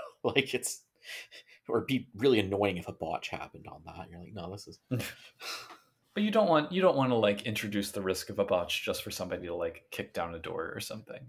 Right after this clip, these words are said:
Speaker 2: It's like,
Speaker 1: Yeah.
Speaker 2: all right, yeah, just let
Speaker 1: It's like, yeah, you, like, okay, your dice pool on this cantrip is ten, and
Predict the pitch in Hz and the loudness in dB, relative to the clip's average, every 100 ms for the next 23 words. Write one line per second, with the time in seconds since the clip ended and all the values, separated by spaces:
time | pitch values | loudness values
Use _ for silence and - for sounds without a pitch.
0 | - 127 110 76 - - - 104 104 139 | -6 0 0 2 -2 -4 -12 -14 -12 -14
1 | - - _ 156 - 139 147 117 101 123 | -16 -20 _ -14 -4 -2 4 4 4 0
2 | 131 135 - - - 104 143 151 143 165 | 2 0 -2 -6 -4 -4 -4 -6 -4 -4
3 | 175 - 165 127 101 - 104 104 95 92 | -6 -6 -4 -4 -6 -6 -6 -6 -12 -14
4 | - - 95 80 78 _ _ _ _ 104 | -14 -8 -8 -8 -14 _ _ _ _ -6
5 | 92 87 87 85 | -4 -4 -6 -8